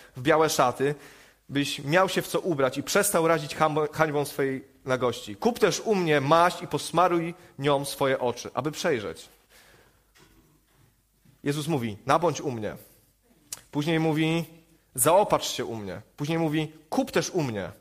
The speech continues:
Jezus przychodzi i mówi, "Ja ci radzę, ale jednocześnie ja oferuję ci pewne rzeczy".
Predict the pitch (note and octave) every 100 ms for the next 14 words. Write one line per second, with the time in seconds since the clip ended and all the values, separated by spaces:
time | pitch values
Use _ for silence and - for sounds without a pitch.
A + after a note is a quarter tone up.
0 | _ _ _ - - - E3+ G#3 - -
1 | G#3+ G3 G3+ G3 F3 F3+ E3 - - D#3+
2 | - F3 C#3 B2 D3 F#3+ - - D#3+ F#3+
3 | F#3+ - - A#3+ - E3 G3 E3+ D3 G#3+
4 | - - - E3 F3+ G3 G3+ F3+ - F3+
5 | F#3+ F#3 D3 A2 F#2+